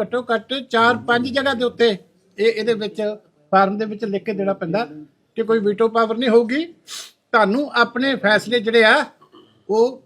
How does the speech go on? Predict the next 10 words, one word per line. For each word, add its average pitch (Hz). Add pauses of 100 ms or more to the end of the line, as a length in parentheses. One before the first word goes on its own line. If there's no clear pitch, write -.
ਜਿਹੜੇ 190
ਆ 233
ਡੈਮੋਕ੍ਰੈਟਿਕ 190
ਤਰੀਕੇ 175
ਨਾਲ 196
ਲੈਣੇ 160
ਪੈਣਗੇ, 196 (640)
ਤਾਂ 202
ਜਾ 202
ਕੇ 226